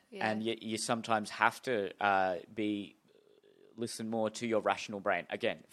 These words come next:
Speaker 2: f-, much <laughs> easier said than done. Uh, but a certain action that a partner could take shatters that image, and you then need to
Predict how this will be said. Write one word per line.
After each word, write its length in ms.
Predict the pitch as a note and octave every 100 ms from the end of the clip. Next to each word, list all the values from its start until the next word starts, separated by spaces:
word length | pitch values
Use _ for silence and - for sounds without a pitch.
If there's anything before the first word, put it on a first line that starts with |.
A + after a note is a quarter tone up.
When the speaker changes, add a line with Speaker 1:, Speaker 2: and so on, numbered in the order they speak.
| -
Speaker 2:
f-, 280 | F#2+ - -
much 280 | F#2+ A2+ -
<laughs> 0 |
easier 280 | C#3 G#2+ A2
said 280 | - A2+ -
than 140 | G2+
done. 360 | F2+ G#2+ F2+ G#2 - - _ _ -
Uh, 340 | G2+ F#2+ F#2 - -
but 240 | F#2+ -
a 80 | -
certain 440 | G#2+ B2 A2 G#2+ - _ _ -
action 440 | C3+ - - C#3 C3
that 160 | A#2+
a 20 |
partner 320 | A2+ A#2 G#2+ A2
could 200 | A2+ -
take 300 | A2+ G#2 -
shatters 440 | - A#2 A#2+ A2+
that 160 | A2 A2+
image, 420 | C3+ C3 A#2+ B2
and 220 | A#2+ A2 - - _ _ _ -
you 440 | - - A#2 C3
then 220 | A2+ B2
need 180 | A#2+ A#2+
to 120 | B2